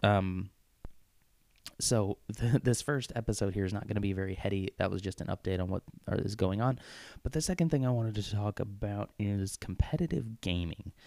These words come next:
Um, this is a topic we'll probably come back to a lot as things happen, but I am sure by now you have all heard about the, the, the wonderful game that is Fortnite. Um, mm, I got some opinions on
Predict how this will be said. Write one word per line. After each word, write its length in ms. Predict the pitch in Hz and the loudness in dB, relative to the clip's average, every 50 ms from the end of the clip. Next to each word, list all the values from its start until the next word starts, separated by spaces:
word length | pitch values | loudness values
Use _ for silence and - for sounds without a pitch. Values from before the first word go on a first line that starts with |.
| - - - - - - - | -20 -20 -20 -20 -20 -8 -2
Um, 280 | - 110 101 95 92 95 | 0 2 4 4 4 4
this 180 | 101 113 113 123 | 6 6 6 6
is 120 | 120 107 | 6 4
a 80 | 107 98 | 4 2
topic 400 | - - 95 95 - 98 - - | 2 0 -4 -4 -4 -4 -2 -2
we'll 80 | 95 87 | -2 -2
probably 420 | - - 95 95 92 95 92 90 | -2 -4 -4 -4 -2 -4 -4 -4
come 260 | - - 92 92 95 | -4 -4 -4 -4 -2
back 300 | 95 95 98 - - - - | 0 0 -2 -2 -6 -12 -6
to 240 | - 90 90 92 | -4 -2 -2 0
a 60 | 92 92 | 0 0
lot 260 | 95 95 95 - - 95 | -2 -2 -2 -4 -4 -4
as 180 | 98 104 - | -4 -4 -4
things 240 | - 92 92 95 - | -4 -6 -4 -2 0
happen, 360 | - 110 110 - 104 107 104 | 0 2 2 2 0 -2 0
but 200 | 98 95 90 - - - - _ _ _ - - | 0 0 0 0 -4 -12 -20 _ _ _ -8 -2
I 120 | 131 131 101 | 0 0 0
am 140 | - - | 0 -4
sure 340 | - - - 107 101 92 90 | -6 -4 -2 0 2 2 0
by 180 | 95 101 - 98 | -2 -4 -4 -2
now 280 | 107 113 101 90 92 98 104 - - - - - - _ _ - - - - | 0 0 2 0 -2 -4 -6 -10 -16 -20 -20 -20 -20 _ _ -20 -20 -10 -2
you 220 | 175 180 185 135 | 4 6 8 8
have 100 | 90 85 | 8 6
all 180 | 92 101 90 87 | 4 2 2 0
heard 320 | 85 82 78 82 82 80 - - | -2 -4 -4 -4 -4 -4 -2 -2
about 760 | 82 82 85 - - - - - 50 50 - - - - - - - - - - - - - - - - - _ _ - | -2 -2 -2 -2 -2 -2 0 -2 -2 -4 -4 -6 -12 -14 -14 -14 -20 -20 -20 -20 -20 -20 -20 -20 -20 -20 -20 _ _ -12
the, 420 | - 85 90 92 87 85 80 87 - - 104 | -12 -8 -4 -4 -2 -2 -4 -4 -8 -8 -8
the, 140 | 104 98 95 92 98 | -6 -6 -4 -4 -4
the 140 | 107 120 120 | -2 -2 -2
wonderful 480 | 117 120 135 139 127 113 - - 98 98 | -2 0 0 0 0 0 0 -2 -4 -4
game 280 | 98 90 90 87 87 90 | -4 -4 -4 -4 -2 -2
that 140 | 90 80 87 | -2 -2 -2
is 220 | 85 80 - - | -2 -2 -6 -10
Fortnite. 680 | - - - - - - - 123 123 - - - - - - 120 - - _ _ - | -12 -12 -10 -10 -10 -8 -8 -8 -8 -8 -10 -12 -14 -14 -14 -18 -20 -20 _ _ 0
Um, 400 | 98 98 101 95 95 92 92 - - - - - - - - - _ _ _ _ - | 0 2 2 0 0 -2 -4 -6 -8 -10 -10 -12 -14 -18 -20 -20 _ _ _ _ 2
mm, 220 | 110 101 92 82 82 - - _ | 4 4 4 2 -2 -8 -14 _
I 120 | - 95 110 | 0 2 4
got 160 | 101 82 - | 4 2 2
some 160 | - 90 82 | 0 -4 -4
opinions 440 | - - - 87 82 80 - - 92 | -2 -2 -2 0 0 -2 -4 -4 -4
on 160 | 90 - - | -4 -4 -6